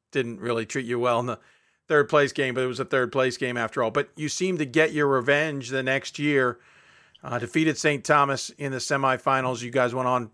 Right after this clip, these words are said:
in a great game against George Fox. Of course, those games, unfortunately,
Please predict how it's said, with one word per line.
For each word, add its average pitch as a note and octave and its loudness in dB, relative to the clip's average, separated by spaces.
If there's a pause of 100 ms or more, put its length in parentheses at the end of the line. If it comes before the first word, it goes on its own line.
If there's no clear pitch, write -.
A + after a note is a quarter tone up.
(160)
in A#2+ -12
a A2+ -12
great C#3+ 0
game A#2+ -6
against A2+ -6
George B2 -2
Fox. B2+ 0 (520)
Of A#2+ -16
course, B2 -2
those C#3 0
games, B2+ -6
unfortunately, B2+ -4